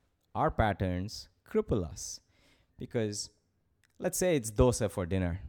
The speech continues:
or it's paratha. You already know the number of dosas you're gonna eat. If it is rice for dinner,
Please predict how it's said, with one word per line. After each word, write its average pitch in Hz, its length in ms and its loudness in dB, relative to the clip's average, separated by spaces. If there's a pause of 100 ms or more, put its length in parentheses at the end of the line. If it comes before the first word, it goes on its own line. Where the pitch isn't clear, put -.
(580)
or 90 160 0
it's 110 100 0
paratha. 98 520 -2 (1600)
You 175 320 4
already 190 340 8
know 170 200 6
the 185 120 4
number 147 260 4
of 123 120 6
dosas 120 380 2
you're 113 160 2
gonna 113 200 0
eat. 131 360 -2 (1700)
If 85 100 -8
it 85 60 -6
is 87 160 -4
rice 98 260 -2
for 135 120 0
dinner, 107 420 -2